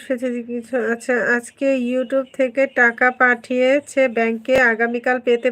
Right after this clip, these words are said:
পারি। ওরে বাবা, তাহলে আমাদেরই কই? খাওয়াবা না? ডিনার ফিনিশ। হ্যাঁ, কি হলো? কি হলো?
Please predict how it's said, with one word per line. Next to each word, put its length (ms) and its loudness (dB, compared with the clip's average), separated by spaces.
পারি। 180 0
ওরে 160 4
বাবা, 280 6
তাহলে 240 4
আমাদেরই 400 2
কই? 200 6
খাওয়াবা 420 4
না? 80 4
ডিনার 380 2
ফিনিশ। 300 0
হ্যাঁ, 320 4
কি 140 -4
হলো? 280 6
কি 100 4
হলো? 260 6